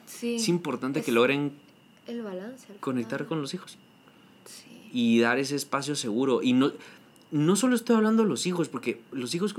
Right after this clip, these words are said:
Speaker 2: son como la primera, la, la primer práctica. Estás en una empresa, no puedes, y algún punto, y los que son empresarios o lo que sea,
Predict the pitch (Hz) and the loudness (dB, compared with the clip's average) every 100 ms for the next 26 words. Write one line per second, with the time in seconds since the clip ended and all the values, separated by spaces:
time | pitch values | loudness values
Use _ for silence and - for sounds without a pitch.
0 | 156 175 180 185 165 117 117 151 147 - | -6 -4 0 0 0 -2 -2 -2 -6 -10
1 | 123 117 113 113 113 120 - - 170 - | -8 -8 -6 -6 -2 -2 -2 -2 -2 -4
2 | 120 101 - - - - - - 175 - | -6 -6 -6 -16 -20 -20 -20 -18 -14 -8
3 | 165 - 147 151 151 113 113 147 131 101 | -4 -2 0 2 2 0 -2 -2 -2 -4
4 | 95 - - - - - - - 143 143 | -8 -16 -20 -20 -20 -20 -20 -12 -2 0
5 | 139 143 147 151 147 151 - 139 127 117 | 4 2 2 2 2 2 0 0 4 4
6 | 110 127 151 147 - 160 175 175 180 127 | 4 0 -2 -6 -4 0 0 2 0 0
7 | 123 117 113 117 110 143 165 113 120 135 | -2 0 -2 -4 -4 -2 -4 -6 -4 -2
8 | 117 110 107 - - 143 170 | -2 -4 -8 -8 -4 -4 -4